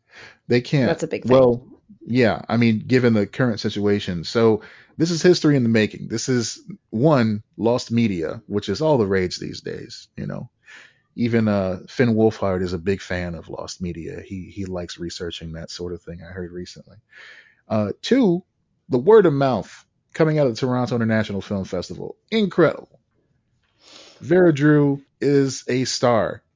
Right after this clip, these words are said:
Speaker 1: and this is, this is w-, like, one, I think one of her first projects, like, maybe her third. So, yeah.
Speaker 2: I love stories like that. It's,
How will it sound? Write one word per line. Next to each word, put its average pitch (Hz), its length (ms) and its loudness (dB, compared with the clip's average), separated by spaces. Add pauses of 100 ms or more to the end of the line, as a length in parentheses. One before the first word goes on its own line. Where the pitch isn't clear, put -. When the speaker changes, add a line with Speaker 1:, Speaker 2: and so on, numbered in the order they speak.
Speaker 1:
and 110 420 0
this 123 200 -2
is, 120 240 -2
this 120 200 -6
is 113 280 -8 (320)
w-, 113 400 -6
like, 101 240 -2
one, 110 240 -2
I 104 180 -4
think 120 220 -6
one 120 100 0
of 104 60 -2
her 104 100 -2
first 107 320 -6
projects, 90 340 -4
like, 85 100 -6
maybe 107 200 -4
her 95 100 -4
third. - 380 -6 (560)
So, 95 560 -2 (180)
yeah. 101 220 -2 (580)
Speaker 2:
I 349 120 4
love 214 300 4
stories 180 400 2
like 180 200 0
that. 160 300 6
It's, - 220 0